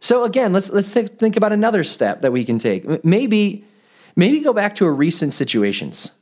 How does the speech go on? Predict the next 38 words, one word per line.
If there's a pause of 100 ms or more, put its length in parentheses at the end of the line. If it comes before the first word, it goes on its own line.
(100)
r-,
a,
a
recent
situation
in
your
life.
So
maybe
it
was
driving,
maybe
it
was
a
computer
thing,
maybe
it
was
an
argument.
It
doesn't
have
to
be
a
big
thing.
Maybe
something
that
happened
at
work.